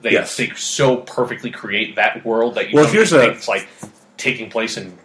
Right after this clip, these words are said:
Speaker 1: our actual reality.
Speaker 2: Yeah, here's a great tidbit from the bonus features: is, I guess, Peter Jackson, when, you know, the Weta Workshop was gonna do all the effects for the movies and all the
Speaker 1: Mm-hmm.
Speaker 2: production design, and he told them,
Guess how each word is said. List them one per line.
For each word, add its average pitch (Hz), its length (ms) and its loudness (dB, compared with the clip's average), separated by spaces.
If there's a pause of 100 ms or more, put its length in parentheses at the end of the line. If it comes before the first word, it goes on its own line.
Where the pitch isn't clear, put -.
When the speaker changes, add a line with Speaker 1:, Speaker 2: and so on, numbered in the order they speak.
(100)
Speaker 1:
our 101 240 0
actual 101 340 -2
reality. 107 480 -2 (100)
Speaker 2:
Yeah, 110 260 6 (200)
here's 165 160 2
a 156 60 2
great 139 640 4
tidbit 139 380 2
from 110 180 -6
the 104 80 -4
bonus 107 280 2
features: 98 360 -6
is, 98 120 -4
I 101 120 4
guess, 110 200 2
Peter 147 320 0
Jackson, 117 600 2 (420)
when, 113 460 0 (300)
you 120 120 -6
know, 101 200 2
the 113 200 0
Weta 131 340 6
Workshop 110 460 2
was 113 120 -2
gonna 104 180 -2
do 104 140 2
all 98 120 6
the 110 120 0
effects 104 320 -2
for 104 100 -8
the 82 100 -10
movies 82 400 -12
and 95 120 -2
all 92 80 2
the 87 60 -8
Speaker 1:
Mm-hmm. 110 100 -10
Speaker 2:
production 104 360 2
design, 82 380 -8
and 90 140 -8
he 117 140 -12
told 120 340 -4
them, 95 260 -2